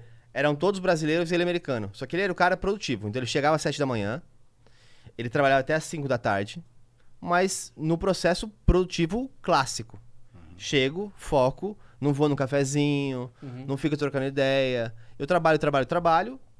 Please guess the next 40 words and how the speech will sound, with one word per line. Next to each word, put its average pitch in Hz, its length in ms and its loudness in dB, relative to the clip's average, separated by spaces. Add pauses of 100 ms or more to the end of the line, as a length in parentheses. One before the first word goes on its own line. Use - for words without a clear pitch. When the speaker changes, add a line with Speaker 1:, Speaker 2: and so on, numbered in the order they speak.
Speaker 1:
acabou 170 280 0
meu 170 140 2
dia, 180 420 -2 (380)
eu 151 120 4
vou 156 120 2
embora 151 240 4
pra, 170 240 0
pra 175 300 -4
casa. 107 360 -2 (840)
E 160 140 2
a 214 60 6
galera 180 300 4
brasileira, 120 760 0
acho 107 120 -18
que - 60 -10
um 117 40 -6
pouco 117 180 -10
cultural 113 400 -2
também, 117 420 -4 (260)
tem 190 140 -2
essa 208 180 -2
questão 156 300 -2
de 135 120 -2
ir 131 140 -2
deixando 131 360 0
as 120 80 -6
coisas 123 160 -6
para 127 120 -4
depois. 117 480 -6 (300)
Então, 143 280 -2
tomar 143 180 -4
um 139 40 -6
café, 156 680 0
ter 156 100 -4
esse 147 160 -6
momento 143 180 -4
mais 135 200 -4
criativo 147 760 -8
e 127 40 -12
tal. 143 300 -6